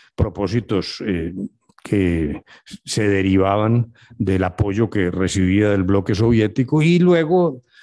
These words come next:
ese fenómeno que nos ha roto a los colombianos y que no hemos podido superar,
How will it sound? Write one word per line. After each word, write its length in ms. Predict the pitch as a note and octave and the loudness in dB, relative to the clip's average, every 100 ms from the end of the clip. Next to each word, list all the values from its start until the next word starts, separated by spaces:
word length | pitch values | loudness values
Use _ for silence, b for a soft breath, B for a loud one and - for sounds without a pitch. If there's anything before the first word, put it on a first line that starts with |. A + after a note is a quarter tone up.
| b b | b b
ese 320 | C#3 A2+ E3 C#3 | -2 2 2 2
fenómeno 520 | B2+ A#2 C3+ C#3 A#2+ | 2 2 2 2 2
que 120 | G#2 | 0
nos 220 | G2 F#2+ | 0 2
ha 140 | G#2+ A2 | 0 2
roto 460 | C3 C#3+ D3 C#3 | 4 2 2 0
a 60 | B2+ | 2
los 200 | G#2+ - | 0 0
colombianos 680 | A2 F#2 F2+ G2+ A2+ A#2+ G#2 | 0 2 2 2 2 0 0
y 80 | |
que 140 | F#2+ F2+ | -2 0
no 220 | F2 F#2+ | 2 2
hemos 260 | G#2+ A#2 - | 2 2 0
podido 440 | G2 F2+ G2+ G#2+ | 0 2 2 2
superar, 540 | A2 F#2+ G2 F#2+ A2 | 0 -2 0 0 -2